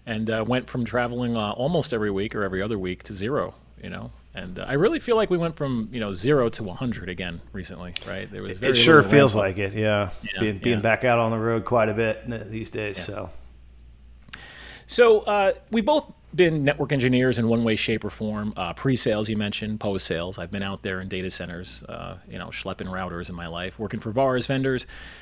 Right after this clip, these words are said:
Speaker 1: And I think we both have some experience in internal corporate I T as well.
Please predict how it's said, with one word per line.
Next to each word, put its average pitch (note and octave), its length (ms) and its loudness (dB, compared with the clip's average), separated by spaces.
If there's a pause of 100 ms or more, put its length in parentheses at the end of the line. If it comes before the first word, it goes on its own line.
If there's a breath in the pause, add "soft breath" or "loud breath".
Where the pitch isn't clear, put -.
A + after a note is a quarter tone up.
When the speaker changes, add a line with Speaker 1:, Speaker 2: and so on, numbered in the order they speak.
(180 loud breath)
Speaker 1:
And D#3 100 4
I D#3+ 60 6
think D4+ 180 0
we E4+ 100 4
both G3 260 6
have F3+ 140 2
some E3+ 140 2
experience C#3 540 0
in C3 60 0
internal C3 380 2
corporate C3+ 360 0
I B2 80 4
T B2+ 180 -2
as A2+ 160 -2
well. D3+ 400 6